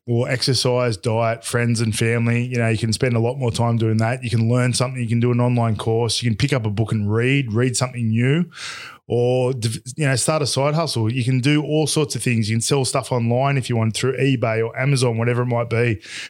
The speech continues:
Might be an opportunity to sort of learn something new. Um, there's so much opportunity out there, and I think it's important in this testing time to be looking for it. Take the blinkers off and be looking for those opportunities.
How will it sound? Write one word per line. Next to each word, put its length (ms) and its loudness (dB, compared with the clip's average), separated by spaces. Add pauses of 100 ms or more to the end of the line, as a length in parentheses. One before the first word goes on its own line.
(100)
Might 160 0
be 60 0
an 80 0
opportunity 680 0
to 140 0
sort 160 0
of 120 0
learn 300 0
something 320 -2
new. 360 2 (640)
Um, 300 0
there's 120 2
so 180 0
much 280 0
opportunity 640 0
out 100 -4
there, 180 -2
and 120 2
I 20 0
think 220 0
it's 120 0
important 480 0
in 60 0
this 240 2
testing 480 0
time 440 0
to 120 0
be 160 0
looking 420 0
for 160 0
it. 120 -6
Take 180 0
the 80 -2
blinkers 380 0
off 180 0
and 140 0
be 80 2
looking 320 0
for 100 -2
those 240 2
opportunities. 720 0